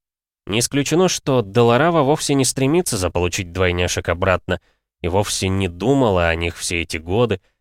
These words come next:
и машину Сьюки попросту зацепил случайно какой-то пьяный водитель, и внезапное возвращение жизни по времени бара связано с чем-то, не имеющим никакого отношения к Делараве,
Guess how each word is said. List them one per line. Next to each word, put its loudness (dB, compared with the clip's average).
и -6
машину 2
Сьюки 0
попросту 0
зацепил 2
случайно 0
какой-то 0
пьяный 0
водитель, -2
и -2
внезапное 0
возвращение 0
жизни -4
по -4
времени -2
бара 0
связано 2
с -2
чем-то, 0
не 2
имеющим 0
никакого 0
отношения 0
к -4
Делараве, 2